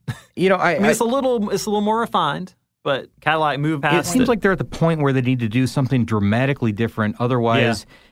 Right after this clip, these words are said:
Speaker 2: people just aren't gonna pay attention. And I think maybe, like, uh,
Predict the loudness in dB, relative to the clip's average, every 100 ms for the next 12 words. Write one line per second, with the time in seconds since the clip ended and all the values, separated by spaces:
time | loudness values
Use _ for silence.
0 | -6 -2 0 0 0 0 2 2 0 -2
1 | -2 -2 -2 -2 -2 0 0 0 -2 0
2 | 0 2 0 -2 -2 -4 -2 -4